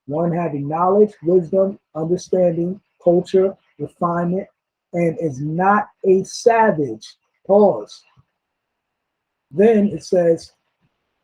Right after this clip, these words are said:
pursuit of happiness. So that means that one of the definitions for, or one of the meanings of civilization is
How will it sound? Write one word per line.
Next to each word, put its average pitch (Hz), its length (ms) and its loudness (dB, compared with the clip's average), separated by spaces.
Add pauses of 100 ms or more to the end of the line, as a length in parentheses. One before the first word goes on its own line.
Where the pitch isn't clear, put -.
(600)
pursuit 214 640 -2 (340)
of 180 260 -2
happiness. 190 800 -4 (220)
So - 160 -6
that 196 220 0
means 208 220 4
that 165 180 0
one 180 300 2
of 226 140 0
the 214 80 6
definitions 202 1080 -2
for, 170 400 0 (140)
or 151 100 -4
one 196 200 2
of 214 140 0
the 180 80 -2
meanings 202 480 0
of 160 140 -2
civilization 175 920 0 (320)
is 185 440 4